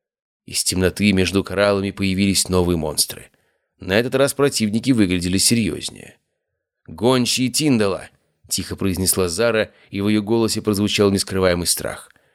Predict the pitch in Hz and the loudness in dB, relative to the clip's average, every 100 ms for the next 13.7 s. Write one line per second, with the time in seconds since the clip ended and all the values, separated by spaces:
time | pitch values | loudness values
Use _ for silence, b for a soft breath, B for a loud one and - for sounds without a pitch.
0 | b b 92 107 101 120 - - 95 95 | b b -2 0 2 0 0 -2 0 0
1 | 98 85 104 110 - 110 101 - 120 101 | 0 0 0 2 0 -2 -2 0 0 -2
2 | 98 101 117 107 B B B 95 107 - | -2 0 2 0 B B B -4 -2 0
3 | 120 110 113 110 135 90 92 76 _ _ | 0 2 0 0 0 0 -2 -4 _ _
4 | _ _ _ _ _ _ _ _ - - | _ _ _ _ _ _ _ _ -14 -8
5 | 80 87 - 104 92 95 98 95 90 95 | -4 -2 0 2 0 0 0 0 0 -2
6 | 95 104 95 101 98 87 101 98 98 92 | 0 0 2 2 0 0 0 2 0 0
7 | 95 - 104 101 98 90 92 - 92 95 | 0 0 0 2 0 0 -2 -2 -2 0
8 | 92 78 - _ _ _ _ _ - 104 | 0 -2 -10 _ _ _ _ _ -6 -2
9 | 101 - 107 104 104 104 104 101 - 101 | 0 0 2 2 2 0 0 -2 -2 0
10 | 107 - 107 104 101 107 104 b b b | 0 0 -2 0 0 2 0 b b b
11 | b b b _ - 104 104 107 - 113 | b b b _ -2 0 2 0 2 0
12 | 104 104 104 101 95 110 107 104 104 101 | 0 0 0 0 2 2 2 0 -2 0
13 | 98 - 95 85 - - - | 0 0 0 0 -2 -18 -20